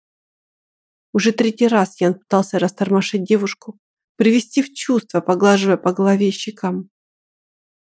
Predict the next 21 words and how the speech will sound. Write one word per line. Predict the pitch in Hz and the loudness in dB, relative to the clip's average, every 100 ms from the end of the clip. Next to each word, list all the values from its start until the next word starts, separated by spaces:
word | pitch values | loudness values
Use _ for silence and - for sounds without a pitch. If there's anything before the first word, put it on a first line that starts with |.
| _ _ _ _ _ _ _ | _ _ _ _ _ _ _
«Как | - 220 214 214 | -4 0 0 2
она?» | 180 165 - - _ _ _ _ _ _ _ _ - | 2 2 -2 -14 _ _ _ _ _ _ _ _ -6
«По-прежнему | 190 - 208 185 170 180 | -4 2 2 2 0 -2
без | 180 185 | -2 -6
сознания». | - 190 190 185 180 196 202 - _ _ _ _ - | -2 -2 0 0 -2 -6 -10 -14 _ _ _ _ -2
«Нехорошо. | 185 190 196 190 196 - - 180 185 196 _ _ - | 2 2 2 2 2 0 -4 -2 -2 -8 _ _ 0
Вы | 196 202 | 2 4
тут | - - | 2 0
сами | 208 196 175 | 2 2 2
справитесь, | - 196 214 226 - - - - | 0 2 2 2 -4 -8 -12 -4
меня | 190 202 | 4 6
не | 196 202 | 6 6
будет | 202 190 | 4 2
пару | - 175 160 | 2 0 0
часов». | - - - - - _ _ _ _ _ _ _ _ _ | -2 -6 -6 -8 -10 _ _ _ _ _ _ _ _ _
«Справимся. | - - 190 190 185 196 - - 214 _ _ _ _ _ _ _ _ _ | -14 -4 0 0 -2 -8 -12 -18 -20 _ _ _ _ _ _ _ _ _
Вода | 175 190 185 214 | -2 0 2 4
есть, | 214 185 180 - _ _ | 4 2 0 -2 _ _
еда | 202 190 196 196 | 0 2 4 2
возле | 180 - 202 | -2 -4 -6
плиты. | - 180 - 165 208 | -2 -4 -4 -8 -8